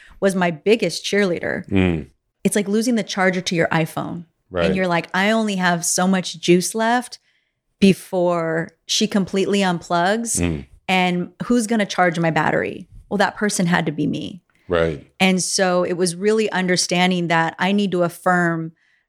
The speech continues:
Speaker 1: all the things that my mother was affirming for me. Like, I have to start doing that for myself.
Speaker 2: Mm-hmm.
Speaker 1: I just, it,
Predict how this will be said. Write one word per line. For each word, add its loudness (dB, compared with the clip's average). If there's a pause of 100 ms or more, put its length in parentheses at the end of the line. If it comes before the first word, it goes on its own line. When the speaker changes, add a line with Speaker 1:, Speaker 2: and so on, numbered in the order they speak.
(220)
Speaker 1:
all 0
the -8
things 0
that 2
my 0
mother 2
was 2
affirming 0
for 2
me. -2
Like, -2
I 0
have 0
to -6
start 0
doing 0
that -6
for -12
myself. 0
Speaker 2:
Mm-hmm. -6 (800)
Speaker 1:
I 2
just, 0 (320)
it, 4